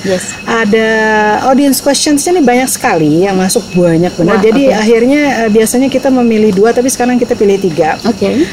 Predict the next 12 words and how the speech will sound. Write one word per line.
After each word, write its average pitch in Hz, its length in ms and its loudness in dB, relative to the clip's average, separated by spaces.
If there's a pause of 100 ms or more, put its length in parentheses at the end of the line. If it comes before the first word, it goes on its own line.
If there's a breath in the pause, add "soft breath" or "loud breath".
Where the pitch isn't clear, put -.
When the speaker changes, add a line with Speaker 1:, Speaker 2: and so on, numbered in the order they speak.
Speaker 2:
Ya. 196 220 -2
Speaker 1:
Mm-mm. 214 560 -6
Speaker 2:
Eh, 254 160 2
pertama 277 400 0
dari 262 460 2
Tia 247 500 0
Agnes. 220 400 -2
Ini 226 160 -2
Speaker 1:
Mm-hmm. 277 160 2
Speaker 2:
kayaknya 285 300 2 (260)
at 233 180 -2
Tia 247 220 2